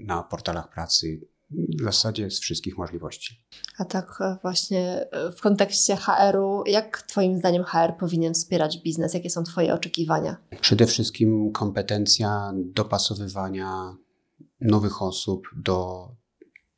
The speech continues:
Speaker 1: do tego, aby wspierały biznes, ale też dopasowania ich do kultury.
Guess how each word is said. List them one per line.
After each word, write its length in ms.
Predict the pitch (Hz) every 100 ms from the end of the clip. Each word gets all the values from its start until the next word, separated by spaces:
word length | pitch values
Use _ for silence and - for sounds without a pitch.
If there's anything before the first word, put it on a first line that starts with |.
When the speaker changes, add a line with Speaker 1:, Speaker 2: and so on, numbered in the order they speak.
| -
Speaker 1:
do 120 | 98 -
tego, 280 | 104 104
aby 180 | - 107
wspierały 480 | 98 - 104 101 98
biznes, 600 | 98 87 87 95 - - - - - - - - -
ale 280 | 117 110 104
też 340 | 107 101 -
dopasowania 760 | - 101 98 - 95 95 104 104
ich 280 | 113 95 -
do 120 | 101
kultury. 680 | 95 101 95 - 90 82 76